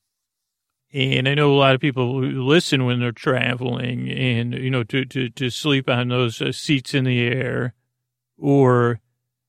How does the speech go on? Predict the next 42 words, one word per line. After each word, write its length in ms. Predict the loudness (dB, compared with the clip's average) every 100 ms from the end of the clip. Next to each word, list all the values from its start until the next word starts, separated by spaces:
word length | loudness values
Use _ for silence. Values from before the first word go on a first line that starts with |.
| -8
uh, 720 | -2 0 0 0 -2 -4 -6
like, 280 | -4 -2 -2
when 260 | -2 0 0
you 140 | 0
arrive 360 | 0 2 2 2
somewhere 300 | -2 -2 -2
to 80 | -4
deal 240 | -2 -2
with 180 | -2 -6
jet 340 | -2 0 0 -2
lag, 720 | -4 -6 -6 -8 -6 -8 -8 _ _ _ _ _ _ _ _ _ -8
uh, 200 | -4 -2
or, 240 | 2 4
you 160 | 4 2
know, 80 | -2
you're 100 | -2
just 300 | -4 -4 -4
away 240 | -2 -2
from 220 | -4 -4
home 260 | -2 -2 -2
and 80 | -6
you're 80 |
trying 240 | -4 -4 -4
to 80 | -4
find 200 | -6 -6
a 60 |
good 160 | -8 -8
way 160 | -10
to 80 | -12
sleep. 260 | -8 -8 -2
Those 220 | -2 0
are 80 | 2
all 160 | 2
great 320 | 0 -2 0 0
uses 380 | -4 -2 -4
of 40 | -2
the 120 | -4
podcast. 720 | -4 -6 -8 -4 -2 -2 -8
But 100 | -2
I 80 | 0
do 180 | 2 2
know 420 | 4 4 2